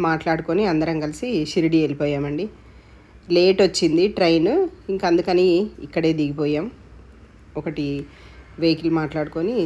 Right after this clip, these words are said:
షిరిడీకి సాయి సదన్ దగ్గరికి వెళ్ళిపోయాం. సాయి సదన్ ఎట్లా ఉన్నదో అట్లనే ఉందండి. ఒక పది సంవత్సరాల క్రితం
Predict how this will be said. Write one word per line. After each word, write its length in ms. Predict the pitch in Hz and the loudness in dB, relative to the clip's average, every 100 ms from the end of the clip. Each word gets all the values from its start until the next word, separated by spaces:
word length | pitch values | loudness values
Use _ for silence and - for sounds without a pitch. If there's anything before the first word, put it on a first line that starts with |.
| 160 | -4
షిరిడీకి 560 | - 160 156 151 147 135 139 139 | 0 0 2 0 -2 -6 -6 -6
సాయి 300 | 165 143 151 | -4 -2 -2
సదన్ 260 | 165 151 147 139 | -2 -2 -2 -2
దగ్గరికి 260 | 139 139 135 | -4 -6 -6
వెళ్ళిపోయాం. 420 | 139 135 151 220 - _ _ _ _ _ - _ - | -6 -6 -6 -8 -14 _ _ _ _ _ -20 _ -12
సాయి 360 | - 190 190 220 220 | -4 -2 0 0 0
సదన్ 220 | 208 165 | 2 2
ఎట్లా 280 | 160 - 196 185 | 0 0 2 4
ఉన్నదో 280 | 170 180 196 180 | 2 2 0 -2
అట్లనే 300 | 165 165 165 160 | -2 0 0 0
ఉందండి. 360 | 151 151 202 302 - - - - | -2 -4 -4 -6 -12 -20 -20 -18
ఒక 120 | - 170 | -12 -6
పది 180 | 175 170 | -4 -2
సంవత్సరాల 400 | 190 170 180 175 175 | -2 -2 0 -2 -2
క్రితం 260 | 170 165 | -4 -2